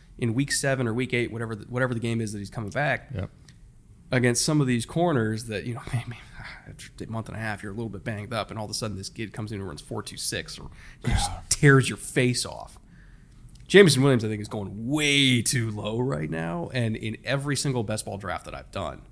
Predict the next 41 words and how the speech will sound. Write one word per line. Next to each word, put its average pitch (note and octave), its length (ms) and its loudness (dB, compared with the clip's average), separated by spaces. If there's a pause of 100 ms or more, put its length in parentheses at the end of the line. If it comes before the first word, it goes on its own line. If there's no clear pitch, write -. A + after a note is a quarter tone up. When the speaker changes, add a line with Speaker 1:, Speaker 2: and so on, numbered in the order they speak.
(500)
Speaker 1:
I'm A2+ 200 0
getting A#2 460 2
him G2 440 -6 (1400)
typically D3+ 560 6
later A#2+ 460 6
than A2 160 0
he A2+ 200 -4
should A#2+ 380 0
go F2+ 200 -6
because A2 260 -8
I G#2 80 -6
think G2+ 140 -10
people E2+ 240 -10
forget F#2 560 -8 (260)
that F2+ 120 -8
he's D#3+ 240 -2
coming D3 520 2
back. F#2+ 440 -10 (180)
Speaker 2:
Yep. - 220 -4
Speaker 1:
And A#2 160 2
in A#2+ 100 2
the A2+ 100 2
important E3 520 2
part A#2 220 2
of G2+ 100 -4
the - 80 -12
season, G#2 380 -6
the G#2+ 60 -4
back D#3+ 360 4
half A#2+ 240 2
of G2+ 60 -10
the G2+ 60 -6
season A2 340 -4
where G#2 100 -4
you're G#2 120 -6
really C3 260 2
trying B2+ 200 0
to A2+ 40 -2
make A2+ 220 -2
a G#2+ 40 -2
run, A2+ 560 4